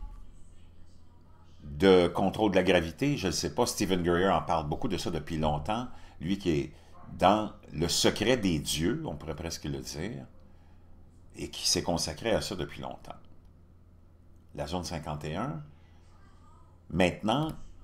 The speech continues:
fait parler d'elle encore une fois parce que il y a un expert dans le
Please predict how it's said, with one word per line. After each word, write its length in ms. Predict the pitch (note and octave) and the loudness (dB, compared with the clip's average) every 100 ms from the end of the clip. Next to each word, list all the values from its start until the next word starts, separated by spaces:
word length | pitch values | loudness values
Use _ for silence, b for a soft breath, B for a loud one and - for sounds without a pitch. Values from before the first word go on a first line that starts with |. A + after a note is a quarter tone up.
| - - | -12 -8
fait 200 | - - | -2 6
parler 320 | C3+ A#2 G#2 | 6 8 6
d'elle 220 | B2 C#3+ | 8 8
encore 240 | G#2 A2 | 8 8
une 120 | F#2+ E2+ | 8 6
fois 260 | F3 F3+ | 6 6
parce 240 | A2+ - - | 6 2 4
que 340 | D3+ F3 F#3 b b b b - | 4 4 2 b b b b 2
il 80 | E2+ | 12
y 60 | |
a 320 | A#2+ D#3 - - - - - - - - - - | 12 12 6 -14 -20 -14 -12 -10 -10 -10 -12 -2
un 320 | E2+ F2 E2 B2 | 4 4 6 6
expert 800 | F3+ - - D#3+ E3+ D#3 F2 - - - - | 6 4 10 10 12 4 0 -4 -10 -10 6
dans 320 | F#2+ F#2+ D#2 D2 - C2+ | 8 8 6 -4 -12 -8
le 640 | C#2+ C#2+ C2 D2 C2+ A#1+ | -6 -6 -4 -4 -6 -10